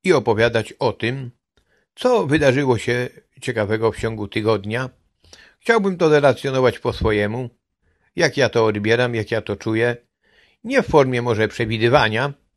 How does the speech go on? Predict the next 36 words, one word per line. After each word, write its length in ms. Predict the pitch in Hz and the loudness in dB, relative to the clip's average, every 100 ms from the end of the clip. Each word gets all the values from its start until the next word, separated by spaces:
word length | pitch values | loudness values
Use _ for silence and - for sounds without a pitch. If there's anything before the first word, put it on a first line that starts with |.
| _ - - - - | _ -20 -20 -20 -6
ale 200 | 185 214 | -2 0
jakby 240 | 202 196 | 2 2
opisywania 560 | 185 185 170 165 165 147 | 2 -2 -2 0 2 0
tego, 240 | 135 123 | 0 0
co 180 | 117 113 | -2 -4
minęło. 460 | 110 135 127 127 120 _ _ _ _ _ _ _ _ _ - | -2 0 2 2 -2 _ _ _ _ _ _ _ _ _ -4
Od 200 | 226 - | -2 0
tak 220 | 156 - | 0 0
po 120 | 131 | -4
prostu, 540 | 123 131 - 123 113 104 _ _ _ _ _ _ _ | -2 -2 -2 -4 -4 -6 _ _ _ _ _ _ _
żeby 540 | 117 123 120 120 120 _ - | -2 -2 2 2 0 _ -4
powiedzieć, 680 | 143 120 117 117 113 - - - _ - | 0 0 0 -2 -4 -8 -18 -18 _ -8
co 100 | 156 | -4
taki 240 | 143 120 | -2 -2
człowiek 300 | 127 139 127 | -2 -2 -2
jak 160 | 113 113 | -4 -2
ja 140 | 120 | -2
może 240 | 107 101 101 | -2 -4 -6
czuć, 480 | - 151 - - - _ | -4 -4 -6 -16 -20 _
jak 200 | 135 - | -4 -2
mogę 200 | 123 107 | -2 -2
to 140 | 110 | 0
odbierać, 640 | 110 107 123 113 107 - - _ _ - - | -2 0 2 4 2 -2 -20 _ _ -18 -16
skomentować 720 | - 180 156 117 139 127 123 | 0 2 2 0 2 2 2
pewne 300 | 131 113 117 | 0 0 2
rzeczy, 400 | 110 110 110 101 - _ _ _ _ - | 2 0 -2 -8 -10 _ _ _ _ -6
co 120 | 208 | -4
mi 120 | 175 | -2
się 100 | 120 | -2
podoba, 520 | 117 110 123 113 113 - | 0 2 4 4 2 0
co 100 | 117 | -6
nie 140 | 107 | -6
podoba, 380 | 104 104 113 107 | -4 -2 0 -2
co 140 | - | -4
jest 140 | 104 95 | -8 -4
fajne. 420 | 117 110 104 101 | -2 -2 -2 -6